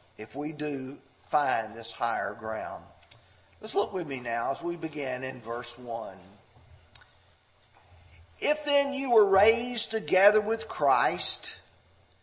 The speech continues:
seek those things which are above, where Christ is,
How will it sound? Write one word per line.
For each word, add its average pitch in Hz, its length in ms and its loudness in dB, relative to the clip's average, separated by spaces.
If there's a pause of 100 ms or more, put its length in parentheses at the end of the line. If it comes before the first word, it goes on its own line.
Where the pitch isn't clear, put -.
(200)
seek - 540 -2 (120)
those 185 360 6
things 160 420 -4
which 202 200 0
are 214 80 2
above, 214 840 2 (960)
where 135 240 0
Christ 135 600 -2
is, 131 720 -8